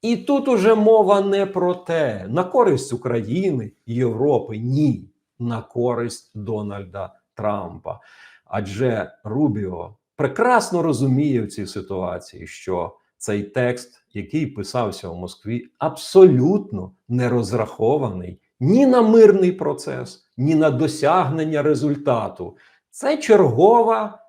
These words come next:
фікція Кремля для того, щоб затягувати процес. І це Кремлю вдається робити, граючись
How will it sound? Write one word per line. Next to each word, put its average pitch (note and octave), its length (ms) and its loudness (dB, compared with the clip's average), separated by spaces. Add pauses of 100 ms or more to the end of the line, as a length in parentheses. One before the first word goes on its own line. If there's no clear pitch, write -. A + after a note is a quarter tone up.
фікція D#3 840 -4
Кремля C#3 840 -2 (400)
для B2 240 -2
того, C3+ 360 -2
щоб C#3 280 -12
затягувати A2 920 -6
процес. G2 640 -14
І F#3 60 -10
це F#4 200 -8
Кремлю C#4 380 -4
вдається A3+ 760 -2
робити, F3+ 720 0 (440)
граючись F#3 1080 2